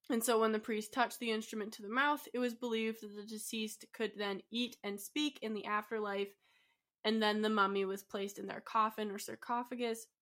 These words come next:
in the burial chamber, and the entrance was sealed up. And I did Google the difference between a coffin and a sarcophagus 'cause I wasn't sure. Um, but a sarcophagus is just,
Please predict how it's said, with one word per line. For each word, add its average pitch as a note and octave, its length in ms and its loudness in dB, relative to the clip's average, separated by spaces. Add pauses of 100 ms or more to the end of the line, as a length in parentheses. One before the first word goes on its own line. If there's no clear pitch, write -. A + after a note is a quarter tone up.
in A3+ 160 2
the A3+ 60 4
burial G#3 360 2
chamber, G3+ 560 -6 (300)
and G3+ 300 0
the F#3+ 120 -4
entrance G3 340 -6
was G3 120 -8
sealed - 260 -8
up. - 140 -14 (1500)
And A3+ 360 4
I A3 80 4
did C4+ 340 0
Google B3+ 560 4 (360)
the A3+ 80 0
difference A3 460 0
between A#3 300 -4
a A3+ 60 0
coffin G#3+ 500 -2
and G3+ 100 -2
a G3+ 60 -4
sarcophagus G3+ 760 -4
'cause A#3 160 -8
I G#3 100 -2
wasn't G3+ 460 -2
sure. A3+ 460 -2 (600)
Um, G#3+ 360 2
but A3 220 2
a A3 40 0
sarcophagus A#3+ 880 0
is A#3+ 240 0
just, - 580 -2